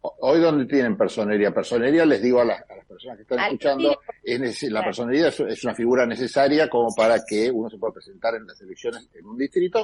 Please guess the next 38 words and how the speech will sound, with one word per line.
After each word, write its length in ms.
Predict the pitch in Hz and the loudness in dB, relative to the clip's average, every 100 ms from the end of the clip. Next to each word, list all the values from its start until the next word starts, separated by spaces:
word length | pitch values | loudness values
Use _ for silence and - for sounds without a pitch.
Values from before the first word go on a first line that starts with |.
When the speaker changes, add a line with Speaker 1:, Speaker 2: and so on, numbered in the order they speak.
| - | -2
Speaker 1:
o, 280 | 131 151 - _ | -2 -2 -6 _
ya 100 | 104 | -12
sea, 180 | - 95 - | -12 -16 -6
o 100 | 104 | -6
a 40 | |
nivel 220 | 95 104 101 | -4 -4 -4
nacional 460 | 101 - 104 110 | -8 -6 -2 0
después 280 | 113 - 101 | 0 0 -2
de 20 | |
tener 240 | 87 90 92 | -2 -4 0
varias 260 | 101 98 | 0 0
provincias 520 | - 87 92 98 - - | -4 -6 -4 -2 -4 -6
con 160 | 92 | -10
personería, 560 | 87 78 85 78 - - | -10 -12 -12 -12 -18 -20
¿no? 80 | - - - - | -20 -20 -20 -14
Speaker 2:
Nosotros 580 | 220 233 240 320 311 311 | -6 -6 -6 -4 -4 -4
queremos, 480 | 247 247 254 262 | -2 -2 -2 -4
los 160 | 247 190 | -4 -4
verdes, 300 | 208 220 233 | -6 -6 -6
creemos 220 | 226 185 202 | -8 -12 -12
que 60 | 190 | -12
estamos 320 | 196 202 202 | -16 -14 -14
lo 380 | 175 160 156 151 | -12 -12 -12 -14
suficientemente, 1080 | - _ - 196 202 202 196 202 180 175 190 | -18 _ -6 -2 0 0 0 0 -2 -6 -8
el 80 | |
discurso 720 | 185 196 - 247 220 - 175 170 | -10 -12 0 2 2 0 -6 -6
y 200 | 165 156 | -6 -6
la, 200 | 156 156 160 156 151 147 _ _ | -4 -4 -4 -4 -8 -12 _ _
y 100 | 180 | -6
la 160 | 170 - | -6 -4
pro-, 200 | 160 - | -6 -6
y 60 | |
la 160 | 160 160 | -10 -8
propuesta 580 | 170 170 220 202 - - | -8 0 0 0 -4 -10
es 80 | 160 | -10
lo 60 | |
suficientemente 640 | - 175 - 190 185 185 180 | -16 -18 -14 -12 -12 -10 -10
diferenciada 1040 | 160 - 156 156 - 220 208 160 139 147 | -10 -10 -12 -14 -6 0 0 0 -6 -14